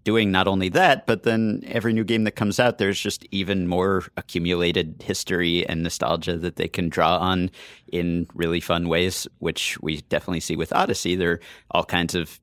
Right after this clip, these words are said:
callbacks, whether they're visual or, or auditory, and you don't need to pick up on those things to enjoy it. But if you have a history with the series,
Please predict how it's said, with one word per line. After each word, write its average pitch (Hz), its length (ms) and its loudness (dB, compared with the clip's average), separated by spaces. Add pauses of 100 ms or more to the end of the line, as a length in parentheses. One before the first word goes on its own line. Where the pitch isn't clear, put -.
(120)
callbacks, 87 680 2
whether 82 280 0
they're 78 220 0
visual 87 600 0
or, 80 200 2
or - 260 -4
auditory, 87 580 2
and 80 220 0 (340)
you 87 60 -2
don't 85 180 0 (140)
need 104 300 -4
to 123 80 2
pick - 200 0
up 101 160 2
on 98 100 2
those 95 200 0
things 95 320 -2
to 90 160 -2
enjoy 101 320 4
it. 92 260 2
But 87 220 0
if 87 160 -6
you 87 80 -2
have 82 200 0
a 85 60 -2
history 85 400 -4
with - 160 -8
the - 80 -8
series, 85 560 -4